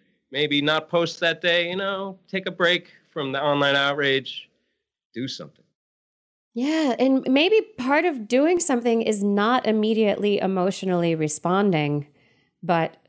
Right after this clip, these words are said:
Speaker 2: thinking, just sitting back and reflecting on what it all means to you and your life and how you are going to act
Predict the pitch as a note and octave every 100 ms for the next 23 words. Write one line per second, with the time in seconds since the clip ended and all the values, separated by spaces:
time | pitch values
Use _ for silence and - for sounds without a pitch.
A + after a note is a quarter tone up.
0 | _ - A#3+ D#4 G3 D3+ D#3+ F#3 - -
1 | B3 D#4+ F#3+ G3 A#3+ - F#3+ F3 E3 -
2 | F#3+ B3+ - D3+ C#3+ D3 D#3+ E3 F3+ E3+
3 | E3 E3 E3+ E3+ E3 - - - F#3 E3
4 | B3 C4 - A#3+ C4 _ _ _ _ _
5 | D3+ D3 G#3+ C#4+ F#3+ D#3 A3+ - E3+ F3
6 | E3+ E3 E3+ A#3 C4+ G#3 E3+ E3+ D#3+ D#3+
7 | - D#3 - -